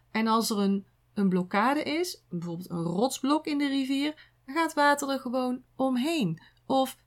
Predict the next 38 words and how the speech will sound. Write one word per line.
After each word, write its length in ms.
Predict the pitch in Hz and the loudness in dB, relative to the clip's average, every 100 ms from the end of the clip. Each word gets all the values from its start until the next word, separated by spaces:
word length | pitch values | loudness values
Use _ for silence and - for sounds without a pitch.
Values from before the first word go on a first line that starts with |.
| _ - | _ 0
er 260 | 254 254 - | 0 0 -2
overheen. 840 | 320 349 294 247 196 185 170 170 - - _ | 0 2 2 0 2 2 2 -4 -12 -20 _
En 140 | - 247 | -2 0
dan 140 | 240 | 2
slijt 480 | 240 - 262 277 254 | 2 2 2 2 0
hij 140 | 262 | -2
ook 260 | - 262 247 | 0 -2 0
die 120 | 233 | 0
rots 520 | 233 262 294 - - _ | 2 2 0 -4 -10 _
gewoon 460 | - 233 247 269 | -4 0 2 2
even 400 | 269 262 254 262 | 0 -2 -4 -2
uit. 360 | 294 277 185 - | 0 2 0 -6
Nou 140 | - 214 | -8 -6
ja, 200 | - - | -6 -10
gewoon 440 | - 190 185 190 180 | -12 -4 0 0 -2
even, 520 | 208 240 226 262 - | 0 0 0 -6 -8
kan 220 | - 190 | -8 -6
soms 300 | 185 180 180 _ _ _ _ | -2 -2 -4 _ _ _ _
eeuwen 360 | 226 214 180 | 2 4 2
duren. 520 | 175 233 262 277 277 | 4 4 4 0 0
Denk 240 | 196 214 214 | 2 0 0
aan 140 | 196 | -2
de 140 | 180 180 | -2 0
canyons 640 | 262 277 285 285 285 - | 2 4 4 2 0 -2
bijvoorbeeld, 520 | 254 269 269 269 269 | -6 -4 -4 -4 -6
hè. 120 | 262 359 - - _ _ | -6 -8 -14 -20 _ _
Gaat 320 | - 214 220 | -4 -2 -2
er 80 | 214 | -2
zelfs 480 | 196 185 196 - _ | 2 2 0 -6 _
doorheen. 720 | 180 170 202 247 220 175 165 | -16 -2 2 2 2 -2 -2
Dus 140 | 160 180 | -4 -2
water 600 | - 294 294 285 - _ | 2 2 2 -2 -4 _
stroomt 560 | - - 226 247 302 294 | -14 -6 0 2 2 0
en 120 | 226 | -2
stroomt 400 | - 240 226 208 | -2 -4 -2 -2
ook 140 | 202 | -2
heel 200 | 185 175 | -2 -2
krachtig. 680 | - 240 269 302 - 190 294 | -2 4 4 4 -2 0 0